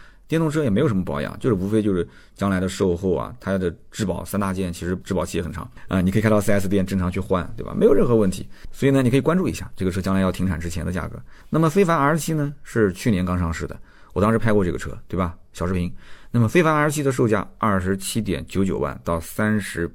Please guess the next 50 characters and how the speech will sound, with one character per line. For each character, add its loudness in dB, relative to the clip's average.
八 -2
点 0
九 0
九 2
万。 0
哎， 2
有 6
人 8
讲 4
贵， 4
你 4
别 4
着 2
急， -4
你 4
别 6
着 2
急， -4
你 2
别 4
问 6
我 2
说 4
为 6
什 0
么 0
这 2
车 0
敢 -2
定 2
那 2
么 2
贵 4
的 2
价 0
格。 -6
我 0
这 2
么 4
跟 2
你 0
讲， -10
这 8
个 4
价 0
格 -6
还 2
是 2
今 0
年 0